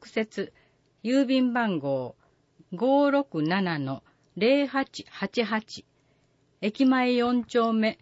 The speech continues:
六の十六。教育センター。電話、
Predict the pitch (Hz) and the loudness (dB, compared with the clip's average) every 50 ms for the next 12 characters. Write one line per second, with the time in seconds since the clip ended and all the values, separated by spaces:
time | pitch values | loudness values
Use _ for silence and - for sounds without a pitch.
0 | _ _ _ _ - 220 240 - - 294 269 208 156 135 147 156 160 170 165 165 | _ _ _ _ -2 -2 -2 0 2 2 4 4 2 0 -2 -4 -4 -2 -2 -4
1 | 160 - - - 143 - - _ _ _ _ _ _ _ _ _ _ _ _ _ | -6 -6 -10 -10 -12 -12 -12 _ _ _ _ _ _ _ _ _ _ _ _ _
2 | _ _ _ _ _ _ _ _ _ _ _ _ _ _ _ _ _ - 269 285 | _ _ _ _ _ _ _ _ _ _ _ _ _ _ _ _ _ 2 2 4
3 | 294 285 - - 277 269 - 269 240 196 156 - _ - 131 120 120 127 - - | 2 0 0 -4 -6 -4 -2 -2 0 0 -2 -4 _ -8 -8 -6 -8 -12 -12 -14
4 | _ _ _ _ _ _ _ _ _ _ _ _ _ _ _ _ _ _ _ _ | _ _ _ _ _ _ _ _ _ _ _ _ _ _ _ _ _ _ _ _
5 | _ _ 156 180 208 233 233 226 220 214 208 196 - | _ _ -4 -2 0 0 0 0 0 0 -2 -2 -4